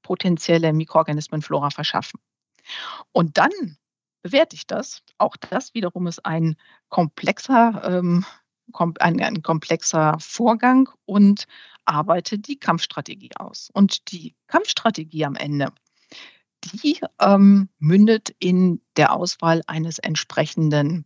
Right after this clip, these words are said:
Repräsentanten, nämlich demjenigen, mit dem ich, ähm, ja, den, der, prüfe, wie scharf meine Waffen tatsächlich sind, den Bioindikator. Und, ähm, rein formal in so einer Validierung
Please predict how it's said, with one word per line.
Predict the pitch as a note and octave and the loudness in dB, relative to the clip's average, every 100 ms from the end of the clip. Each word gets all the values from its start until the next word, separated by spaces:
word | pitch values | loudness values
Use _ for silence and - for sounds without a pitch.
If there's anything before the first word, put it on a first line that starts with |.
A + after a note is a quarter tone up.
| _ _ _ - | _ _ _ -6
Repräsentanten, | D3 - D#3 - - F3+ B3+ - D4 C4+ _ _ _ - | -4 -4 -6 -6 0 2 2 6 6 6 _ _ _ 0
nämlich | D#3+ D#3 D#3 - | 2 2 0 -2
demjenigen, | F3 G3 F#3+ F#3 F3+ F#3+ F3+ | 6 10 10 8 6 6 4
mit | D#3 D3+ | 4 0
dem | D#3+ D#3+ | 0 0
ich, | - D3+ - - | 0 -2 -2 -2
ähm, | D#3+ E3 D#3+ E3 _ _ | 0 4 2 0 _ _
ja, | D#3+ D3+ - _ _ _ - | 0 0 -2 _ _ _ -8
den, | D#3+ D#3 D#3+ D#3 G3 | -2 2 4 2 0
der, | A3+ B3 - - | -4 -4 -12 -8
prüfe, | - D#3 - C4 | 2 2 4 -2
wie | G#3 | 0
scharf | - F3+ G3 | 2 2 0
meine | E3+ E3+ E3 | -2 -4 -2
Waffen | D3+ - D#3+ | -2 -4 -10
tatsächlich | D3+ - D#3 C#3 - | -10 -14 -14 -14 -6
sind, | F3+ B3 A#3+ D#3+ | 4 4 4 -4
den | D#3+ | -6
Bioindikator. | D3+ E3+ - - - - - - - _ _ _ _ _ - - - - - - _ _ | -6 -8 -8 -10 -12 -12 -10 -12 -14 _ _ _ _ _ -20 -20 -20 -20 -20 -20 _ _
Und, | G#3 F#3+ F#3 F3+ E3+ - - | 4 8 8 8 4 0 0
ähm, | E3 D#3 D3+ C#3+ C#3 _ _ - | 0 2 0 -2 -6 _ _ -2
rein | E3 D#3+ | -2 -2
formal | D3 C3 C3+ G3+ E4 - | -4 -4 0 0 -2 -4
in | A#3 | -4
so | D#3+ | -2
einer | D#3 | -4
Validierung | D3 C#3+ - G#3+ B3 C4 C4+ | -4 -6 -6 -2 4 6 6